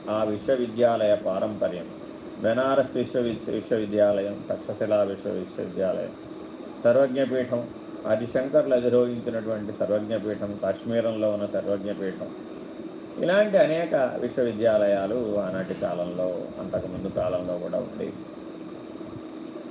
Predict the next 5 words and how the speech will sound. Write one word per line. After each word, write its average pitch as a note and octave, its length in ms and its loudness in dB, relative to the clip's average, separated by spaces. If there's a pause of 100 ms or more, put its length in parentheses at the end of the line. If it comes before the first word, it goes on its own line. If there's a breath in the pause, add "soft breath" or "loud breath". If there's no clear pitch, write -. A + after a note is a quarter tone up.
(400)
కాబట్టి F#3+ 460 4 (460)
ఈనాటిలాగా D#3 1300 4 (120)
ఎక్కడ C3 340 2
పడితే C#3 420 2
అక్కడ B2+ 320 4